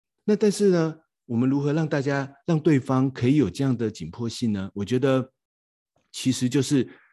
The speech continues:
我觉得刚才讲的那个为他人着想的这个做法是最关键的。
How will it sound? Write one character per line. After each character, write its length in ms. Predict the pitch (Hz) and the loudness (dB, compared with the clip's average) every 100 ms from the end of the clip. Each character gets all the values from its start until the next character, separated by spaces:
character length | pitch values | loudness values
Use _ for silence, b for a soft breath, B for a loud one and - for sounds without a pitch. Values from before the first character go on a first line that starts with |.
| B | B
我 120 | 107 | -10
觉 120 | 95 107 | -4 -2
得 80 | |
刚 160 | 117 123 | 0 0
才 160 | 117 101 | -2 -4
讲 220 | 92 85 | -4 -6
的 100 | 90 | -4
那 120 | 110 | -6
个 120 | 101 | -6
为 140 | 95 143 | -2 -2
他 220 | 117 123 | 0 -2
人 160 | 113 101 | -2 -2
着 160 | 90 | -6
想 180 | 90 87 - _ _ _ _ _ _ | -8 -10 -12 _ _ _ _ _ _
的 140 | 107 92 | -6 -4
这 100 | 113 | -2
个 400 | 104 98 92 - _ _ _ | -2 -2 -2 -8 _ _ _
做 180 | - 120 | -2 0
法 200 | 104 76 | 0 -6
是 160 | - 95 | -10 -10
最 160 | - | -8
关 200 | 82 78 | -8 -8
键 220 | 80 78 | -10 -12
的。 100 | 73 | -12